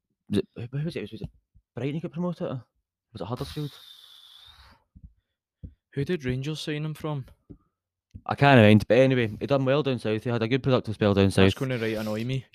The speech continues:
Speaker 2: I've
Speaker 1: up
Speaker 2: got Burton Albion in my head, but that's where he was on loan.
Speaker 1: That wasn't Burton. Um, but anyway, he's done well down south. Came back up, played with Rangers.
Speaker 2: I think it was Brighton. I think it was.
Speaker 1: Unfortunately, got an injury. Um,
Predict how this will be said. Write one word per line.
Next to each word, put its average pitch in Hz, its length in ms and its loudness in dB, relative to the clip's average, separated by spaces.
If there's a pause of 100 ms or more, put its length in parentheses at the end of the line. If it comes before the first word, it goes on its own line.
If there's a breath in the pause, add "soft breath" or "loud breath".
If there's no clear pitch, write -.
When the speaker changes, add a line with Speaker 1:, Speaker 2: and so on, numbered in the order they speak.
Speaker 2:
I've 127 140 4
Speaker 1:
up 131 40 8
Speaker 2:
got 139 140 6
Burton 143 260 4
Albion 127 380 0
in 143 80 -4
my 135 100 -4
head, 135 240 -2
but 117 140 -2
that's 120 300 -6
where 139 80 -2
he 127 80 -2
was 113 140 -4
on 117 200 -2
loan. 135 220 -2 (180)
Speaker 1:
That 90 160 -4
wasn't 101 240 -2
Burton. 101 320 -2 (180)
Um, 110 220 2
but 110 100 2
anyway, 127 280 2
he's 123 100 -4
done 175 160 2
well 135 140 4
down 117 160 0
south. 107 360 0 (300 soft breath)
Came 123 140 -4
back 135 240 4
up, 113 200 2
played 127 180 -2
with 107 80 2
Rangers. 107 180 2
Speaker 2:
I - 20 2
think 170 180 2
it 190 80 4
was 143 180 2
Brighton. 151 440 0
I 123 80 -10
think 139 60 -6
it 147 40 -6
was. - 100 2
Speaker 1:
Unfortunately, 131 440 4
got 98 180 8
an 107 60 6
injury. 104 340 2 (1000)
Um, 92 400 -2